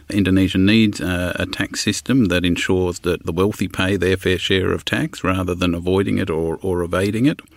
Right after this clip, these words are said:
There needs to be some further work done on the development of social protection mechanisms in the country so that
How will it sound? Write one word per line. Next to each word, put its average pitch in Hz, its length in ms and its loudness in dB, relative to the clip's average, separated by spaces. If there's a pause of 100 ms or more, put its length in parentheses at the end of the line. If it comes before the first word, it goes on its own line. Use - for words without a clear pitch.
(480)
There 98 180 2
needs 95 340 2
to 87 100 -4
be 90 360 2
some 87 440 0
further 90 300 0
work 98 400 0
done 123 380 2
on 90 320 -2
the 85 60 -2
development 90 460 0
of - 60 -8
social 87 340 -2
protection - 480 0
mechanisms 120 580 2
in 90 120 2
the 85 80 -4
country 123 420 -4
so 95 300 0
that 90 180 -2